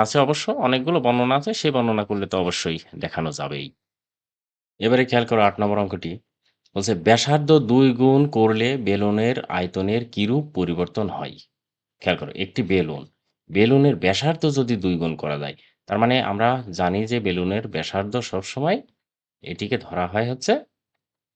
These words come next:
আর দিয়ে। এখন এটাকে যদি দুই গুণ করা হয়, তার মানে এটা কি দুই দ্বারা গুণ করতে হবে। আর আমরা জানি বেলুনের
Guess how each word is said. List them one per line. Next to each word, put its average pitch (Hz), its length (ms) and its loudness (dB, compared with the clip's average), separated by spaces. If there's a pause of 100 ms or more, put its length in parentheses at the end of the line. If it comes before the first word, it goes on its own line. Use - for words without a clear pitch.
(340)
আর 85 100 4 (140)
দিয়ে। 67 200 -14 (260)
এখন - 200 -2
এটাকে 117 280 0
যদি 123 160 0 (140)
দুই 139 140 8 (100)
গুণ 131 140 8 (100)
করা 90 200 4
হয়, - 140 -14 (140)
তার 117 140 2
মানে 131 160 0
এটা 127 200 -2
কি 135 80 -6 (360)
দুই 123 200 4
দ্বারা 120 220 4
গুণ 117 180 0
করতে 113 200 -6
হবে। 131 140 -2 (520)
আর 104 200 2
আমরা 117 140 4 (100)
জানি 117 240 2
বেলুনের 107 360 2